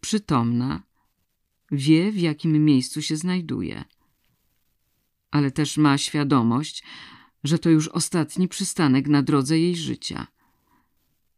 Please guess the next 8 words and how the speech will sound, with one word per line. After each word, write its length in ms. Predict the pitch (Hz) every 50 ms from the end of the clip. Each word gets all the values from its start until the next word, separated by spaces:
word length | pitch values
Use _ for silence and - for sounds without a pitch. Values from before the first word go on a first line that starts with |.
| _ _ _ _ _ _
Stąd 300 | - - - 151 156 156
raczej 340 | 151 135 123 - - 156 160
nie 160 | 175 185 196
wyjdzie, 520 | 180 165 - - - - - - 120 123 - - - - - -
nie 140 | 175 196 208
wróci 400 | 196 190 160 139 - - 165 156
do 120 | 165 160
domu. 460 | 147 139 120 104 - 139 160 190 220